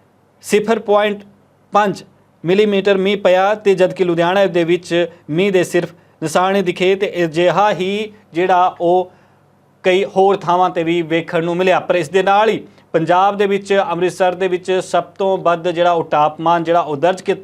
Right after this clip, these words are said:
ਕੀਤਾ ਗਿਆ ਹੈ ਤੇ ਤਾਪਮਾਨ ਤੀਹ ਇਸ਼ਾਰੀਆ ਅੱਠ ਡਿਗਰੀ, ਲੁਧਿਆਣਾ ਦੇ ਵਿੱਚ ਤੀਹ ਇਸ਼ਾਰੀਆ ਅੱਠ ਤੇ ਇਸ ਦੇ ਨਾਲ ਪਟਿਆਲਾ ਦੇ ਵਿੱਚ ਸਤਾਈ,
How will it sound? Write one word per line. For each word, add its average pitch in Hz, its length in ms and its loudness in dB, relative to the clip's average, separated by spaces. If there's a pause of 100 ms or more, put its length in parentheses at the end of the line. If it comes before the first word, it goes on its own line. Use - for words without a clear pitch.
ਕੀਤਾ 175 280 -2
ਗਿਆ 175 180 2
ਹੈ 185 80 2
ਤੇ 190 320 0 (260)
ਤਾਪਮਾਨ 175 460 0
ਤੀਹ 196 280 -4
ਇਸ਼ਾਰੀਆ 170 440 0 (100)
ਅੱਠ 170 140 -2
ਡਿਗਰੀ, 175 320 2
ਲੁਧਿਆਣਾ 170 380 2
ਦੇ 175 100 0
ਵਿੱਚ 170 200 -4
ਤੀਹ 170 220 -4
ਇਸ਼ਾਰੀਆ 165 440 0
ਅੱਠ 165 180 -4 (400)
ਤੇ 185 140 2
ਇਸ 175 100 2
ਦੇ 180 120 2
ਨਾਲ 180 160 0
ਪਟਿਆਲਾ 175 420 2
ਦੇ 185 80 0
ਵਿੱਚ 175 160 -2
ਸਤਾਈ, 165 420 -2